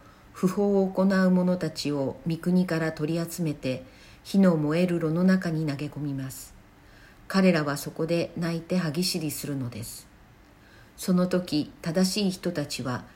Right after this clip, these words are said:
彼らの父の御国で太陽のように輝きます。耳のある者は聞きなさい。本日は、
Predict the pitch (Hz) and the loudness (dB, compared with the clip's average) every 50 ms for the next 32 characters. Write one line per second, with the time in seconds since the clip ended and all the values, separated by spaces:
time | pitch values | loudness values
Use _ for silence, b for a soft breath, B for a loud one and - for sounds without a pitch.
0 | B B B B B - - 196 196 196 190 175 165 156 156 151 151 - - - | B B B B B -6 -2 0 2 4 4 4 2 0 -2 -2 -4 -4 -6 -4
1 | - 180 165 156 143 139 139 135 - - 165 165 165 160 156 160 156 151 B B | -4 -2 -2 -2 -2 -4 -4 -6 -6 -4 -4 -4 -2 -2 -2 -2 -2 -4 B B
2 | B B B B - - 180 185 190 190 185 170 160 151 151 143 139 131 139 160 | B B B B -6 0 2 4 4 4 4 2 2 0 -2 -2 -2 -2 0 0
3 | 175 175 165 147 131 127 - 139 135 123 143 143 139 135 - - 123 131 131 131 | 0 0 0 -2 -4 -6 -8 -10 -12 -10 -10 -10 -10 -10 -10 -10 -8 -8 -8 -8
4 | 127 - - - - - - - - - B B B B B B B B - - | -8 -12 -16 -16 -20 -20 -20 -20 -20 -20 B B B B B B B B -8 0
5 | 180 185 190 196 196 190 185 175 175 175 170 170 151 143 139 143 156 185 208 185 | 4 6 8 8 8 8 6 6 4 2 -2 -2 -4 -4 -4 -2 -2 0 0 0
6 | 151 - - - - - - 151 143 143 139 - - 147 131 120 - - - - | -2 -4 -6 -12 -12 -8 -6 -6 -4 -6 -6 -8 -8 -10 -10 -10 -12 -16 -20 -20
7 | - - - - - - - - - - - - - - - - - - - - | -20 -20 -20 -20 -20 -20 -20 -20 -20 -20 -20 -20 -20 -20 -20 -20 -20 -20 -20 -20
8 | - - - - B B B B B B B B B B B B - - - - | -20 -20 -20 -20 B B B B B B B B B B B B -20 -20 -20 -20
9 | - - - - - - - 233 214 196 185 185 175 - - 151 151 151 151 139 | -20 -20 -20 -20 -20 -8 -2 0 0 2 0 0 -2 -4 -6 -4 -4 -2 -4 -4
10 | - | -6